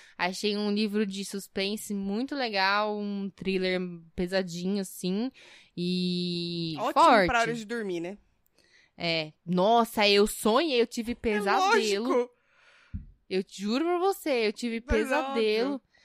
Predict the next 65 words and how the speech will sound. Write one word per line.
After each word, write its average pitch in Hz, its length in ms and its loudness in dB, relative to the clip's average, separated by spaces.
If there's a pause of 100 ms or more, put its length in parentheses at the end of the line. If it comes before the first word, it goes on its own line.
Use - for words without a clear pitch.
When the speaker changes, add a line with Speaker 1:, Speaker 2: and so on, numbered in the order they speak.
(280)
Speaker 1:
E 196 60 -2
eu 202 100 0
falei 220 320 0
pro 254 220 -2
Zé, 226 80 -6
falei, 220 240 -4
"Meu, 226 120 0
eu 214 100 0
acho 202 200 0
que 214 60 -6
eu 208 40 -2
tô 220 140 -2
muito 220 280 -4
envolvida 220 440 -4
na 202 120 -4
história 196 340 -4
do 208 80 -4
livro, 196 260 -6
porque 190 220 -10
eu 190 80 -6
tô 202 160 -2
dormindo 202 380 -2
e 196 40 -6
tô 220 140 -4
sonhando 208 420 -2
com 220 120 -6
os 208 60 -2
bagulho 190 580 -2
e 226 120 -4
eu 208 80 0
tô - 140 -12
envolvidaça 208 680 -6
também." 214 420 -4
Speaker 2:
Não, 311 80 -4
Speaker 1:
Falei, 277 160 -2
Speaker 2:
e - 40 -6
que 175 100 -6
Speaker 1:
"Meu 226 100 -6
Speaker 2:
são 226 160 -6
Speaker 1:
Deus." 220 140 -2
Speaker 2:
as 220 120 -8
últimas 254 380 -8
coisas 269 220 -6
que - 20 -16
seu 269 100 -10
cérebro 247 380 -6
registra 240 500 -8
antes 247 140 -10
de 262 60 -12
você - 20 -8
dormir, 277 360 -6
né? 220 140 -6
Que - 160 -14
nem 277 260 -4
eu. 269 200 -2
Eu 262 220 -4
quase 349 280 -6
toda 381 240 -4
noite 320 280 -4
sonho 370 160 -6
que - 60 -20
tô 403 100 -6
no 381 80 -8
Big 381 160 -4
Brother. 220 400 -6